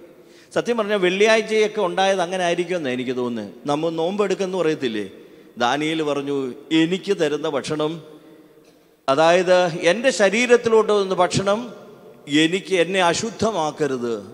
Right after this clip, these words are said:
ഈ ഒരു വലിയ വാക്ക് ആര് പറഞ്ഞത്? ദാനിയേൽ. "എൻ്റെ ശരീരത്തിൽ പോകുന്ന ഭക്ഷണം എന്നെ അശുദ്ധനാക്കരുത്." ഈ മഹത്തായ കാര്യമാണ് ആര് പറഞ്ഞത്?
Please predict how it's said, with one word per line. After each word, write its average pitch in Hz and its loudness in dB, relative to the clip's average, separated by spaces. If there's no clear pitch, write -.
ഈ 160 2
ഒരു 147 -2
വലിയ 143 -2
വാക്ക് 135 -6
ആര് 127 -2
പറഞ്ഞത്? 131 -4
ദാനിയേൽ. 120 -8
"എൻ്റെ 277 8
ശരീരത്തിൽ 269 4
പോകുന്ന 247 10
ഭക്ഷണം 226 4
എന്നെ 233 4
അശുദ്ധനാക്കരുത്." 285 8
ഈ 240 10
മഹത്തായ 247 10
കാര്യമാണ് 240 8
ആര് 233 8
പറഞ്ഞത്? 226 4